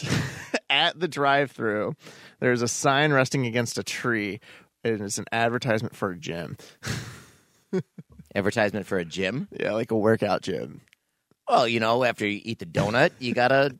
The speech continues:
Speaker 1: <laughs>
Speaker 2: you
Speaker 1: I was
Speaker 2: gotta
Speaker 1: like,
Speaker 2: exercise off the donut.
Speaker 1: I was like, "All right.
Speaker 2: That's good advertising.
Speaker 1: That's good advertising." And I was like, "Okay, I get it." And I'm driving here, and I see a man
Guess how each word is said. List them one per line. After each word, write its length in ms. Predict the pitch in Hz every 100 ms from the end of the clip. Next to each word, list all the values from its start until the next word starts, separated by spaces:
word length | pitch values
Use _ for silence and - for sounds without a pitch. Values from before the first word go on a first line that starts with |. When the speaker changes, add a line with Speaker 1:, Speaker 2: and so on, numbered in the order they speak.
| _ -
Speaker 1:
<laughs> 280 | - -
Speaker 2:
you 60 | 294
Speaker 1:
I 340 | 392 - 254 285
was 120 | 254
Speaker 2:
gotta 140 | 240
Speaker 1:
like, 80 | 233
Speaker 2:
exercise 500 | - 151 - 165 165
off 200 | 190 -
the 80 | 135
donut. 80 | 165
Speaker 1:
I 140 | 233
was 100 | 214
like, 240 | 226 220 -
"All 60 | 349
right. 240 | 254 269
Speaker 2:
That's 220 | 131 -
good 160 | 208 185
advertising. 400 | 202 269 135 233
Speaker 1:
That's 140 | 277
good 180 | 240 330
advertising." 800 | 233 202 214 - 208 202 247 247 - _ _ 202
And 120 | 190
I 120 | 190
was 100 | 196
like, 240 | 185 185 -
"Okay, 400 | 208 214 151 170 -
I 80 | -
get 200 | 160 139
it." 160 | 160 - _ _ _ _ _ -
And 440 | 151 143 143 135 - _ _ _ _ 143
I'm 120 | 131
driving 340 | 147 190 208
here, 380 | 170 131 127 127
and 100 | 139
I 60 | 139
see 220 | - 156
a 80 | 127
man 560 | 139 202 147 131 160